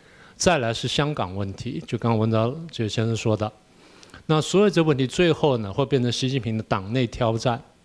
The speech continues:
所以我非常同意文藻先生刚刚说，就是他不会对台湾有大动作，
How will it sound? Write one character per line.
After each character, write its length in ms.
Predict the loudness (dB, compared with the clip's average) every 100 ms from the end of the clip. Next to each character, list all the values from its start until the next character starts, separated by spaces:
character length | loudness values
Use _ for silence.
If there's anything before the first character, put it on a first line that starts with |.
| _ _ _ -20 _
所 160 | 0
以 120 | 4 4
我 180 | 4
非 160 | 0 0
常 160 | 0 2
同 160 | 4
意 120 | 4
文 120 | 4 2
藻 100 | 0
先 160 | 0
生 60 | 0
刚 120 | 0
刚 60 | 0
说， 160 | 0
就 160 | 0 0
是 240 | 2 0 -2 -14 -20 -8
他 180 | -2 0
不 160 | 0
会 140 | 0 2
对 140 | 2
台 180 | 0 0
湾 120 | 0
有 120 | 0
大 260 | 0 -2 -2
动 240 | 0 0
作， 320 | 0 0 -2